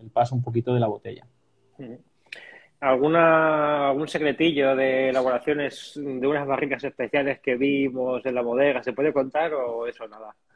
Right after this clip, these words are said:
Speaker 1: Bueno, sí se puede contar, claro que sí. Eh, en Remedios
Speaker 2: <laughs> Ah,
Speaker 1: Granuja,
Speaker 2: te lo
Speaker 1: pues
Speaker 2: digo de broma, vamos.
Speaker 1: Sí, sí, sí, no, tú tranquilo. Si aquí todo lo que t-, nosotros ya sabes que tenemos las puertas abiertas de la bodega a todo el mundo y siempre contamos a, a, a toda la gente que viene a bodega el proyecto, pues,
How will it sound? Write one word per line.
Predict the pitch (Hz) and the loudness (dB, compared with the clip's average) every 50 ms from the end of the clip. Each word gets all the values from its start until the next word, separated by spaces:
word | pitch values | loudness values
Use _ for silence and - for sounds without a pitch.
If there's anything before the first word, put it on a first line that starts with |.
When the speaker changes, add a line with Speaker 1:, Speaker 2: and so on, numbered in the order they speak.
| - - - _ _ _ _ _ - | -18 -18 -18 _ _ _ _ _ 8
Speaker 1:
Bueno, | 165 165 170 165 156 156 185 196 | 8 8 8 8 6 4 2 2
sí | 190 165 | -2 -2
se | 135 165 151 | -2 -2 0
puede | - 170 165 165 160 | 2 2 2 2 2
contar, | 139 123 120 127 135 160 175 | 0 -2 0 0 0 0 0
claro | 180 151 143 143 | 0 0 0 0
que | 139 135 | 0 -4
sí. | 123 139 156 170 170 160 | -4 -2 -2 -2 0 -2
Eh, | 143 131 127 127 123 127 127 | -2 -2 -4 -4 -4 -6 -4
en | 123 120 | -6 -4
Remedios | 123 123 127 135 139 160 | -4 -4 -2 0 2 2
Speaker 2:
<laughs> | 151 | 2
Ah, | 156 | 2
Speaker 1:
Granuja, | 151 143 147 | 4 4 6
Speaker 2:
te | 139 131 | 6 6
lo | - | 4
Speaker 1:
pues | 165 160 156 151 151 151 | 4 4 6 6 6 6
Speaker 2:
digo | 156 160 160 | 6 6 6
de | 160 156 | 4 4
broma, | 147 147 170 156 143 139 | 4 2 0 0 0 -2
vamos. | 147 151 147 135 139 - - 185 - - - | -2 -4 -4 -6 -8 -8 -8 -10 -10 -10 -14
Speaker 1:
Sí, | 123 - - 135 135 139 139 139 135 | -8 -2 4 6 8 10 10 10 8
sí, | 135 131 120 | 6 2 2
sí, | 123 135 123 123 | 2 2 2 4
no, | 131 131 131 123 | 4 4 2 2
tú | 127 131 | 2 0
tranquilo. | 135 147 143 131 120 127 127 123 117 110 107 101 | 0 2 0 0 2 2 4 4 4 2 0 -2
Si | - - 117 | -2 0 0
aquí | 113 110 - 131 135 139 139 139 135 127 | 0 2 4 6 8 10 10 10 8 8
todo | 135 143 147 156 160 | 8 8 8 8 8
lo | 160 | 6
que | 160 156 151 151 147 143 139 135 131 135 - | 6 4 4 6 4 4 2 2 0 -2 -8
t-, | - - - - 151 | -16 -18 -14 -10 -8
nosotros | 143 143 131 170 156 175 190 180 | -6 -4 -2 -2 2 4 6 6
ya | 185 180 180 | 6 6 6
sabes | 185 170 175 180 180 180 180 - | 6 6 6 6 4 0 -2 0
que | 165 156 151 147 143 135 | 2 4 4 4 4 2
tenemos | 143 139 147 156 165 165 | 0 -2 -2 0 0 0
las | 160 156 | -2 0
puertas | - 165 151 143 151 143 151 | 0 0 0 0 -2 -2 0
abiertas | 147 143 147 143 - 143 139 | 0 0 0 0 -2 -4 -4
de | 143 | -4
la | 139 | -4
bodega | 135 131 135 135 131 131 | -4 -4 -4 -4 -2 -2
a | 127 127 | -4 -4
todo | 139 131 127 | -6 -10 -10
el | 127 | -10
mundo | 127 139 156 165 175 180 | -12 -14 -14 -10 -10 -10
y | 165 147 | -10 -10
siempre | 151 139 127 139 135 | -10 -6 -6 -4 -4
contamos | 143 135 131 131 139 131 131 131 127 123 135 | -4 -4 0 2 0 2 0 -4 -6 -4 0
a, | 127 127 127 123 | 2 2 2 0
a, | - 131 127 120 117 117 | 0 -2 -4 -4 -4 -6
a | 123 | -4
toda | - 131 127 131 135 131 127 123 | -2 0 2 4 6 6 6 4
la | 123 | 2
gente | - 131 127 123 127 120 | -2 -8 -8 -8 -6 -4
que | 127 | -4
viene | 123 127 123 | -6 -6 -8
a | 123 | -8
bodega | 123 123 127 135 139 135 | -8 -6 -4 0 0 0
el | 131 | 0
proyecto, | 123 120 120 123 123 123 - 131 123 120 120 117 113 107 - | -2 -6 -12 -14 -14 -6 -2 2 4 4 4 4 2 0 -2
pues, | 117 110 113 113 - - _ | -6 -6 -6 -6 -8 -16 _